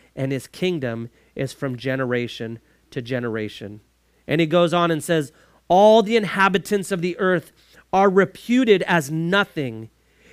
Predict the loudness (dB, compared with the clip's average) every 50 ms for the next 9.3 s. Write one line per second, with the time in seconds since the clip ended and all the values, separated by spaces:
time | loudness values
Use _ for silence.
0 | _ 2 2 4 6 8 8 8 8 6 4 0 2 6 8 8 8 6 4 -2
1 | -2 -2 -2 0 0 0 0 -2 -2 0 2 4 4 4 4 2 0 -2 -4 -8
2 | -12 _ 2 2 4 4 2 0 0 2 2 4 4 4 4 2 2 2 0 -2
3 | -2 -2 0 0 -2 -4 -4 -8 -12 _ _ _ _ _ _ _ _ 2 4 6
4 | 6 6 6 6 6 6 6 6 4 2 0 2 2 2 0 0 0 0 0 0
5 | 0 -4 -2 -2 -2 -2 -2 -4 -6 -4 -4 -2 -2 -2 -4 -2 -2 0 0 0
6 | -2 -4 -8 _ _ _ _ _ _ _ _ _ _ _ _ _ _ _ _ _
7 | _ _ _ _ _ _ -4 2 4 6 8 8 8 6 4 2 2 0 -2 -2
8 | 0 0 0 -2 -2 -6 -4 2 4 4 4 4 2 2 0 0 -2 -2 -2 -2
9 | 0 0 0 0 0 -2